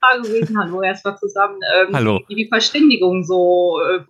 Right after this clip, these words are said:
Speaker 1: funktioniert hat oder nicht funktioniert hat. Können die gut Englisch oder ist das abhängig, ob man mehr in der Stadt ist, ob das jüngere Leute sind oder ländlich und ältere Leute? Da geht's nur mit Händen und Füßen. Wie sind überhaupt Schilder ausgeschildert oder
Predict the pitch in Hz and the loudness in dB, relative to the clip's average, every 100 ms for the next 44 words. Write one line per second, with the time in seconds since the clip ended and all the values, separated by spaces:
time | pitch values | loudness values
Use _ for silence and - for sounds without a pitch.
0 | _ 262 220 262 233 233 226 220 220 208 | _ -10 -6 -4 -2 -2 -2 0 0 -2
1 | - 220 - 196 175 165 170 170 - 196 | -10 -14 -10 -4 -2 0 -2 -2 -2 -2
2 | 185 185 180 - 247 233 220 185 180 165 | -2 -4 -2 -2 0 0 -2 -2 0 0
3 | 180 180 180 - 202 170 180 - - 175 | -2 -4 -4 -10 -8 -8 -8 -10 -4 -4
4 | - 175 175 180 156 170 185 - 254 233 | -2 -2 0 0 0 0 -2 -2 -4 0
5 | 214 220 214 180 220 185 175 170 - 233 | 2 2 0 -6 -6 0 0 0 -8 -4
6 | 240 220 202 190 208 208 190 190 190 185 | -2 -2 -2 -2 -4 -8 -6 -6 -6 -10
7 | 170 170 160 165 156 _ _ _ - 202 | -6 0 2 0 -4 _ _ _ -4 -2
8 | 202 190 180 170 190 226 226 208 190 185 | -2 -6 -8 -6 0 2 2 -2 0 0
9 | 196 - 175 175 170 - - 220 254 262 | -2 -6 -6 -6 -8 -12 -10 -2 2 0
10 | 262 233 226 233 226 226 - 226 220 226 | 0 -2 -2 -2 -8 -10 -12 -10 -8 -8
11 | 202 202 190 185 185 170 - 220 220 170 | -6 -8 -6 -4 -4 -6 -6 -4 -2 0
12 | 175 196 208 202 196 202 196 190 175 170 | -2 -6 -10 -8 -4 -2 0 -2 0 0
13 | 165 | 0